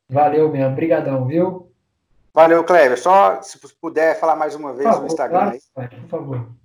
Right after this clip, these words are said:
Speaker 2: Então, quem que estiver interessado, é, nessa solução aí pro seu condomínio, entra no Instagram, digita lá market for you ponto brasilia. Market com K,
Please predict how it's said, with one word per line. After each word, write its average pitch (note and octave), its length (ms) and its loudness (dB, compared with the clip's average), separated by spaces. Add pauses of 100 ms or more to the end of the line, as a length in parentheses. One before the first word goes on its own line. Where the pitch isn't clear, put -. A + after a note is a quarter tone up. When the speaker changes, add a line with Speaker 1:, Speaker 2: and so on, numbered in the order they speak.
(240)
Speaker 2:
Então, D3 240 -12
quem F#3 200 -8
que E3+ 300 -12
estiver D#3 260 -2
interessado, D#3 920 0
é, B2+ 440 -6
nessa B2+ 220 -10
solução C#3+ 440 -10
aí C#3+ 80 -8
pro C#3 100 -14
seu C#3+ 100 -4
condomínio, C#3+ 680 -6 (300)
entra D#3+ 220 -2
no E3 100 0
Instagram, D#3+ 760 0 (200)
digita C3+ 360 -4
lá C#3 140 4
market D3+ 720 -4 (480)
for E3 420 -2
you E3+ 440 -12 (240)
ponto F3 340 -8
brasilia. A#2+ 720 -4 (260)
Market E3 840 -4 (100)
com D3+ 180 -12
K, F#3 420 -2